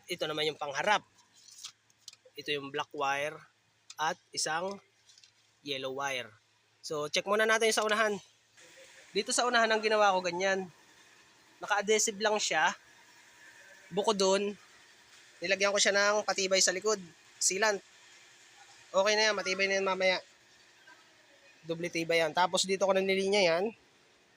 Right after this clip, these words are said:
Ayan, para dun bagay naglilinya ako ng, ah, wiring ng busina. Ayan. Iniabay ko yan dyan. Papunta dun. Tapos, doon sa part na yun,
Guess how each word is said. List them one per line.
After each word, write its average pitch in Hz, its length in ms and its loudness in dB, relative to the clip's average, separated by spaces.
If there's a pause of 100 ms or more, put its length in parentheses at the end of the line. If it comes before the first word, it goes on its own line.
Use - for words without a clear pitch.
(800)
Ayan, 160 240 -2
para 160 240 -2
dun 165 320 -6
bagay 165 480 0
naglilinya 165 640 0
ako 160 80 -4
ng, 160 400 -2 (720)
ah, 147 640 -4
wiring 151 300 -4
ng 156 100 -10
busina. 196 320 -2 (480)
Ayan. 131 180 -20 (800)
Iniabay 160 320 -6
ko 170 80 -6
yan 180 160 -2
dyan. 160 400 -8 (1500)
Papunta 156 320 -12
dun. 196 420 -4 (460)
Tapos, 175 720 -2 (800)
doon 190 160 -2
sa - 80 0
part 175 240 -6
na 202 80 2
yun, 185 320 0